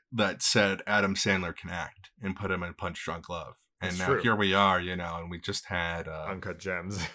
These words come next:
Speaker 2: <laughs>
Speaker 1: yeah, Uncut Gems come out, and it's just
Speaker 2: Yeah.
Speaker 1: like, you know, Adam Sandler wouldn't be getting any sort of serious roles, I don't
Speaker 2: See,
Speaker 1: think, if
Speaker 2: I
Speaker 1: it wasn't for
Speaker 2: actually
Speaker 1: P T A.
Speaker 2: I actually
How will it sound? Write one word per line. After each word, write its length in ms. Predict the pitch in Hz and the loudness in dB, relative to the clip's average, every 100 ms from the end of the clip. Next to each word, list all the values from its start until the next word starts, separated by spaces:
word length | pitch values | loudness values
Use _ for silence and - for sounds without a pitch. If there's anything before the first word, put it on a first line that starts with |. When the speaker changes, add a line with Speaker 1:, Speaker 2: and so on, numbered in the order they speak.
| - | -14
Speaker 2:
<laughs> 180 | - - | -14 -2
Speaker 1:
yeah, 180 | 107 | 2
Uncut 340 | 87 107 - 95 | 4 4 2 0
Gems 280 | - 92 - | 2 0 0
come 180 | 95 | -2
out, 240 | 87 85 85 | 0 0 -2
and 160 | 85 | -6
it's 80 | 85 | -2
just 160 | 95 82 | 0 2
Speaker 2:
Yeah. 80 | 87 | -2
Speaker 1:
like, 200 | 85 - - - - _ _ _ _ _ _ - | -6 -12 -18 -20 -20 _ _ _ _ _ _ 2
you 80 | |
know, 240 | 110 90 - _ _ _ _ _ _ _ _ - | 4 4 2 _ _ _ _ _ _ _ _ 8
Adam 180 | 120 113 | 10 10
Sandler 380 | - 110 101 92 | 8 6 6 4
wouldn't 200 | 92 90 | 2 0
be 80 | |
getting 300 | 90 90 90 | 0 2 2
any 160 | 90 95 | 0 -2
sort 220 | - 87 | -2 -4
of 60 | 80 | -2
serious 420 | - 87 87 - | -2 -2 -4 -4
roles, 220 | 87 87 | -2 -2
I 60 | 87 | -4
don't 100 | 85 | -4
Speaker 2:
See, 160 | - | 0
Speaker 1:
think, 80 | 139 | 2
if 40 | 107 | 8
Speaker 2:
I 200 | 123 180 | 8 8
Speaker 1:
it 40 | |
wasn't 260 | 175 85 - | 4 0 2
for 120 | 92 | 2
Speaker 2:
actually 100 | 104 | 2
Speaker 1:
P 100 | 85 | 0
T 220 | - 82 | -4 -6
A. 200 | 80 82 - - - | -6 -8 -14 -20 0
Speaker 2:
I 160 | 120 139 | 4 6
actually 720 | 131 123 - 117 110 101 101 | 6 4 2 0 0 -2 -6